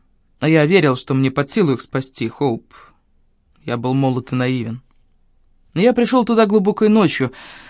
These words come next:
Все дети крепко спали. Я тихо постучал, и отец Розы услышал. Он впустил меня и сразу все понял". "Она уже ушла, да?"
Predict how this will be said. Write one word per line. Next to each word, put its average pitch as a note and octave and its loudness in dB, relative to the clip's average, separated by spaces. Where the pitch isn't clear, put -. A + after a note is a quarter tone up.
Все F3 2
дети F#3+ 0
крепко D3 -2
спали. D#3+ 2
Я C#3 0
тихо D3+ -2
постучал, D#3 0
и C3 4
отец C3 -2
Розы C#3+ 0
услышал. C3+ -2
Он G#3+ 6
впустил F#3 0
меня E3 4
и - 2
сразу D3 0
все C#3+ -4
понял". G#2 -6
"Она A#2+ -2
уже B2+ -4
ушла, D#3+ -4
да?" D3 -4